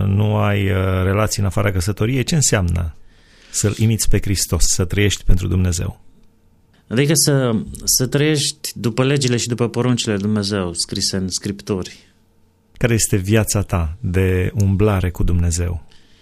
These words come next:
Speaker 1: Viață trăită după voia lui Dumnezeu?
Speaker 2: Mm, nu înțeleg.
Speaker 1: În, în ce, în ce constă viața ta? Deci te trezești dimineața la ora șapte, să zicem, sau la ora șase.
Speaker 2: Deci,
Speaker 1: Și cum se
Speaker 2: uh,
Speaker 1: desfășoară ziua respectivă?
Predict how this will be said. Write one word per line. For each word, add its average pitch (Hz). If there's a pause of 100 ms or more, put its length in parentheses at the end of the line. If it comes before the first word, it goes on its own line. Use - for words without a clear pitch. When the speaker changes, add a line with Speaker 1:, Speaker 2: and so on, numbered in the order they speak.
Speaker 1:
Viață 104
trăită 98
după 98
voia 95
lui 90
Dumnezeu? 87 (920)
Speaker 2:
Mm, 98 (120)
nu 107
înțeleg. 104
Speaker 1:
În, 117
în 117
ce, 135
în 117
ce 147
constă 110
viața 95
ta? 90
Deci 78
te 175
trezești 135
dimineața 117
la 113
ora 107
șapte, -
să -
zicem, 87
sau 104
la 101
ora 98
șase. 113
Speaker 2:
Deci, 123
Speaker 1:
Și 120
cum 117
se 143
Speaker 2:
uh, 135
Speaker 1:
desfășoară 117
ziua 98
respectivă? 92